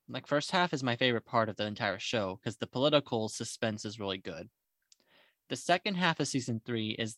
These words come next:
the Titan War arc. Uh, it gets crazy, and a lot of shit happens in there where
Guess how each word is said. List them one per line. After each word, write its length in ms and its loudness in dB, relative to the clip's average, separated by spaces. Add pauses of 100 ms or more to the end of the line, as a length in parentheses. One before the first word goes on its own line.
the 320 4
Titan 460 0
War 180 2
arc. 340 0 (340)
Uh, 300 4 (720)
it 240 -2 (100)
gets 220 0
crazy, 640 0 (280)
and 140 2
a 60 6
lot 340 2
of 80 4
shit 200 0
happens 340 0
in 100 -2
there 400 4
where 380 4